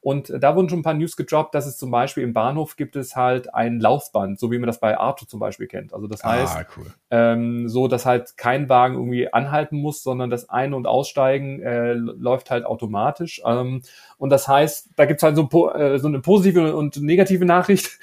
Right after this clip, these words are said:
Speaker 1: <laughs> Die positive Nachricht ist, dass es halt meistens wahrscheinlich immer auch Durchgangsbetrieb geben wird. Also das heißt, man wird halt jetzt auch in der Warteschlange nie stehen, sondern immer peu à peu dann auch durchlaufen, ähm, und dann schnell einsteigen. Ich glaub, ich hab da irgendwo, also die hatten gesagt, ich glaub,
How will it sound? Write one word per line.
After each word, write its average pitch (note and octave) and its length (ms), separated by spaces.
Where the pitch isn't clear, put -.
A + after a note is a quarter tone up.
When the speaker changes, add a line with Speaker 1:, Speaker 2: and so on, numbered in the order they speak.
Speaker 1:
<laughs> - 160
Die D3 60
positive F#3+ 500
Nachricht E3 300
ist, D#3+ 300
dass D3+ 220
es - 60
halt C#3+ 220
meistens D3 640
wahrscheinlich C3 420
immer C#3+ 280
auch B2+ 300
Durchgangsbetrieb B2+ 680
geben D#3+ 240
wird. F#3 160
Also B2+ 140
das B2 100
heißt, B2 120
man B2+ 120
wird C3+ 120
halt C3 140
jetzt A#2+ 80
auch - 80
in A#2 60
der A#2 80
Warteschlange B2+ 400
nie D#3+ 180
stehen, D#3+ 400
sondern B2+ 220
immer C#3+ 300
peu D#3 200
à C#3+ 60
peu C#3+ 240
dann C3+ 120
auch A#2 160
durchlaufen, F3+ 760
ähm, C3+ 380
und C3+ 300
dann B2+ 100
schnell A#2 240
einsteigen. D3+ 540
Ich A#2+ 100
glaub, A2 200
ich A#2+ 120
hab A#2 80
da C3 60
irgendwo, B2+ 340
also A2+ 280
die A2+ 120
hatten A#2 160
gesagt, A2+ 240
ich A2 60
glaub, A#2 180